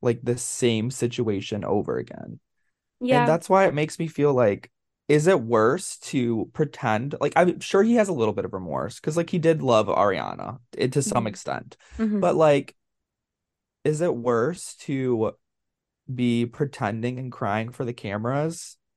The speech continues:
Speaker 1: Or is it worse to be like Raquel, where you're like, "I don't fucking care"?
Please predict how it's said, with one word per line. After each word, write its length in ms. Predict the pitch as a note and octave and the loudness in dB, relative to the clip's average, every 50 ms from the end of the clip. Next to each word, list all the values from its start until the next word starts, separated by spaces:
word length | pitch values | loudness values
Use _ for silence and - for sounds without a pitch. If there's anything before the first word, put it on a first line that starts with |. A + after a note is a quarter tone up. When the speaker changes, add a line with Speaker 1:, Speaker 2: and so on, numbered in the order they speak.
| _ _ _ _ _ _ - | _ _ _ _ _ _ 0
Speaker 1:
Or 360 | A2+ A2+ A2+ A2 G#2 G2 E2+ | 4 4 6 6 6 4 4
is 240 | - F#2+ A#2+ B2 C#3 | 2 2 0 0 0
it 120 | B2+ F#2+ | -2 -2
worse 420 | F#2+ A2+ A#2+ A#2 A#2 C3 C3 - - | 0 0 0 2 0 0 -2 -8 -10
to 80 | - | -6
be 120 | B2+ A#2+ A#2 | -4 -2 0
like 200 | A2 G#2 G#2 - | 2 0 0 0
Raquel, 540 | A#2+ G#2+ - - B2+ G#2+ G2+ F#2+ F#2 F2+ F#2 | -4 -6 -4 0 2 4 4 4 2 0 0
where 140 | F#2+ F#2+ F2+ | -2 -2 -2
you're 160 | D2+ D#2 E2 | -2 -2 -2
like, 340 | F2 F2 F2+ F2 - - - _ _ _ _ - | 0 2 4 4 4 2 -2 _ _ _ _ -4
"I 100 | G2 G#2 | -2 0
don't 140 | F#2+ F#2 - | 0 0 -2
fucking 260 | - E2 - - C2 | -4 -6 -6 -6 -12
care"? 320 | C2+ - - - - - | -10 -10 -10 -10 -10 -14